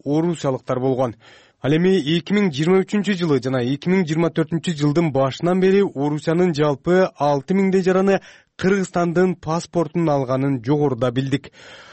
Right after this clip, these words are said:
Айтор, бул жааттагы секирик Орусия Украинага кол салгандан кийинки мезгилге туш келип отурат.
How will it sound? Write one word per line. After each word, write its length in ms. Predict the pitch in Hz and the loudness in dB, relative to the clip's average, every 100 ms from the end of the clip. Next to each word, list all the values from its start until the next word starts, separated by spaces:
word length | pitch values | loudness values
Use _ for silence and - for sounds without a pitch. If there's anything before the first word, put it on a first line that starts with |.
| - - | -14 -2
Айтор, 360 | 208 214 220 | -2 2 0
бул 320 | 170 131 185 196 | 0 -2 -2 0
жааттагы 520 | 196 196 - 190 185 | 2 0 0 -2 -2
секирик 500 | - 196 151 123 - | -2 -2 -2 -8 -6
Орусия 440 | 117 170 190 - | -2 0 0 2
Украинага 600 | 202 196 190 190 185 180 185 | 0 0 0 0 2 2 0
кол 240 | 156 180 | 0 0
салгандан 480 | - 170 180 185 180 | 0 -2 0 2 0
кийинки 380 | 143 175 165 185 | 0 -2 0 0
мезгилге 640 | 170 165 165 165 151 160 | 2 2 2 -4 -2 -2
туш 280 | 156 151 - | -2 -8 -2
келип 220 | 139 127 | -2 0
отурат. 400 | 110 - 98 | -2 -4 -10